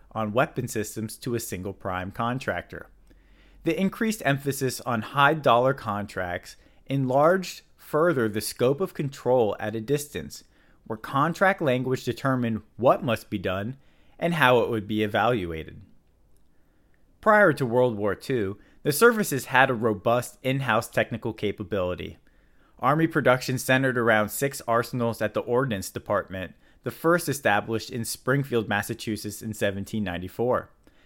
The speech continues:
The Navy had its own technical bureaus and owned a large network of shipyards.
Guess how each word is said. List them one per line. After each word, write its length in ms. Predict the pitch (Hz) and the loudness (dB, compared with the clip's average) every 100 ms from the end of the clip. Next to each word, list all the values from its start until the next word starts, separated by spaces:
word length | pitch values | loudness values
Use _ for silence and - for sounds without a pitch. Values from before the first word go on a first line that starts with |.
| _ _ _ | _ _ _
The 100 | 160 | 2
Navy 320 | 165 175 180 | 4 4 4
had 180 | 165 131 | 2 2
its 140 | 123 - | 0 0
own 240 | 147 147 | 2 2
technical 460 | 143 160 170 139 117 | 0 -2 0 -2 -2
bureaus 720 | 107 104 101 98 101 - - _ | 0 0 2 2 0 -4 -14 _
and 320 | - 127 127 113 - | -2 -2 -2 -8 0
owned 300 | 156 170 147 | 2 2 0
a 80 | |
large 420 | 117 110 127 147 120 | 0 4 4 2 0
network 460 | 120 113 117 117 | -2 0 -2 -2
of 120 | 120 | -6
shipyards. 680 | - 139 139 92 - - - | -4 -6 -2 -4 -4 -10 -20